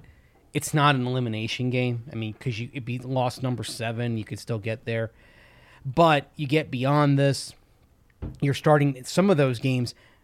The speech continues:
like that Raider game in week sixteen, for example. That, that game may well be an elimination game,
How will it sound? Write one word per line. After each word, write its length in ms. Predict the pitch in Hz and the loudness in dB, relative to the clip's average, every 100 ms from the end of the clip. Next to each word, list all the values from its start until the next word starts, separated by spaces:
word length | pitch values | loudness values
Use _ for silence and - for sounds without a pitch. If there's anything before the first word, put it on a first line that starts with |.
| _ 131 | _ -4
like 200 | 127 - | -4 2
that 200 | 160 156 | 2 4
Raider 300 | 151 156 156 | 2 4 4
game 480 | 143 151 151 147 - _ _ 135 | 4 4 2 0 -6 _ _ -4
in 420 | 127 120 113 107 - 113 | -2 -2 -4 -6 -10 -6
week 340 | 131 127 - - | -6 -6 -16 -18
sixteen, 580 | - 151 139 - 139 131 | -8 -6 -6 -2 0 0
for 140 | 139 | -2
example. 520 | 120 135 135 143 139 - _ _ _ - | -4 -2 -2 -2 -6 -6 _ _ _ -8
That, 380 | 127 175 - 139 | 4 4 4 -2
that 240 | 131 - 143 | 2 2 2
game 300 | 156 135 127 | 0 2 2
may 160 | 127 | 0
well 240 | 127 123 120 | 0 -2 -2
be 160 | 117 | -4
an 80 | 113 | -4
elimination 600 | 110 110 110 107 107 107 101 | -4 -4 -4 -6 -8 -8 -8
game, 220 | 98 | -10